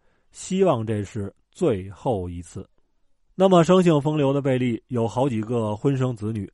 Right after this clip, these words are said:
和两个已经公开的私生女。媒体说，导致他婚姻失败的主要原因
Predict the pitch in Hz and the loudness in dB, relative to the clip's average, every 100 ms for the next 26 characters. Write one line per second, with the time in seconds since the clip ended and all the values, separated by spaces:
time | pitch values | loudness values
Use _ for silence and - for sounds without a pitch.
0 | _ - 127 131 107 113 113 107 101 110 | _ -4 0 0 -2 -6 -8 -8 -10 -12
1 | 110 180 190 165 165 139 95 92 - 127 | -8 -8 -6 -6 -4 -4 -6 -8 -8 -6
2 | 123 120 92 - _ _ _ _ _ _ | -4 -6 -10 -14 _ _ _ _ _ _
3 | _ 127 160 131 131 143 - _ _ - | _ -2 2 2 4 2 0 _ _ -2
4 | 131 151 170 170 165 180 185 175 170 165 | 0 2 2 0 0 -2 0 -2 -2 -4
5 | 151 127 104 98 - 120 98 147 147 104 | -2 -2 -4 -8 -8 -10 -6 -2 -2 -2
6 | 95 92 95 95 | -6 -8 -8 -10